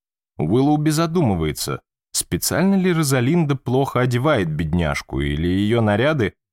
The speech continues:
нечаянное столкновение между любовью девятнадцатилетней Флосси к пастушьему дирндлю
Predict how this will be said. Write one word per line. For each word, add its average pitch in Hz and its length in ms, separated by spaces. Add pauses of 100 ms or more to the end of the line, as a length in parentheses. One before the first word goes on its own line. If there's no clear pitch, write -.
нечаянное 120 720
столкновение 113 800
между 92 340
любовью 98 480
девятнадцатилетней 92 920
Флосси 95 560 (180)
к - 80
пастушьему 113 680
дирндлю 113 640